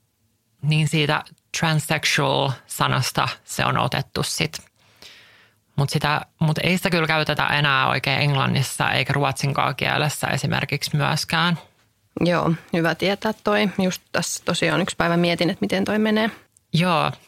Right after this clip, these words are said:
Speaker 1: näiden termien haltuunotto on mun mielestä senkin takia tärkeää, että transihmisiä on syrjitty vuosikymmenien ja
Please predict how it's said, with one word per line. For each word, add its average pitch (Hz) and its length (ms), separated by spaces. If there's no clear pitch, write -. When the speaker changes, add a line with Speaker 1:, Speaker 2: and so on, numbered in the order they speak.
Speaker 1:
näiden 170 220
termien 180 360
haltuunotto 151 600
on 143 60
mun 147 160
mielestä 143 380
senkin 156 300
takia 143 260
tärkeää, 143 420
että - 280
transihmisiä 143 800
on 135 100
syrjitty 147 680
vuosikymmenien 139 920
ja 135 240